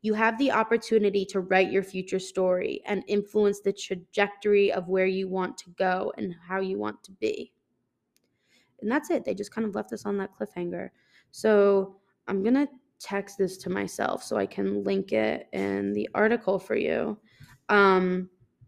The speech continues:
it might be, like, a premium, um, article, but I don't know. Maybe you can read it.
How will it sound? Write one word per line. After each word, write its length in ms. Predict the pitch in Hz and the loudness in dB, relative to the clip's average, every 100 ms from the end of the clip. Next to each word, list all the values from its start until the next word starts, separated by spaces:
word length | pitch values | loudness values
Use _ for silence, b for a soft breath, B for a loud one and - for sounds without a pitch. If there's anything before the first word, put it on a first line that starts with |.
| _ _ _ _ _ - - | _ _ _ _ _ -18 0
it 180 | 214 214 | 2 4
might 240 | 202 214 | 2 2
be, 140 | 254 262 | 4 4
like, 160 | 254 | 4
a 60 | 196 | 2
premium, 1120 | - 190 190 196 208 214 220 240 247 240 254 _ _ _ _ - | -2 0 2 2 2 2 2 2 2 -2 -8 _ _ _ _ -2
um, 500 | 202 202 202 208 214 _ _ _ _ _ _ _ _ _ _ - | 0 2 0 -4 -8 _ _ _ _ _ _ _ _ _ _ -6
article, 580 | - 220 247 254 262 262 | 0 0 0 -2 0 0
but 420 | 202 196 196 - - _ - | 2 2 2 -4 -14 _ -4
I 80 | |
don't 140 | 190 190 | -2 -2
know. 200 | 214 196 | -4 -6
Maybe 240 | - 190 208 | -2 0 -2
you 60 | |
can 140 | 214 - | -4 -4
read 160 | - | -2
it. 140 | 50 | -4